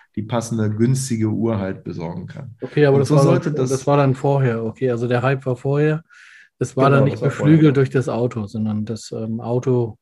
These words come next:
Speaker 2: sondern er hatte schon mal
Speaker 1: Das war
Speaker 2: bewiesen, dass er was kann und dann hat er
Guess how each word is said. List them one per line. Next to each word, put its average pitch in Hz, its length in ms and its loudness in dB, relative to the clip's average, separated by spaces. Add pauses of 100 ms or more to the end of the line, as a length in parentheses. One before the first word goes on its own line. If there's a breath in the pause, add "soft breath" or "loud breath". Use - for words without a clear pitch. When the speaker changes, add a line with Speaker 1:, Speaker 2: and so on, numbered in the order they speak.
(840 soft breath)
Speaker 2:
sondern 110 580 -4 (220)
er 117 140 -4
hatte 139 180 0
schon 143 140 -2
mal 139 80 4
Speaker 1:
Das 131 120 2
war 127 80 2
Speaker 2:
bewiesen, 135 300 -2
dass 131 160 -2
er 127 140 -2
was 123 160 -4
kann 139 340 -4
und 123 160 -4
dann 120 280 -6
hat 110 180 -12
er 101 180 -12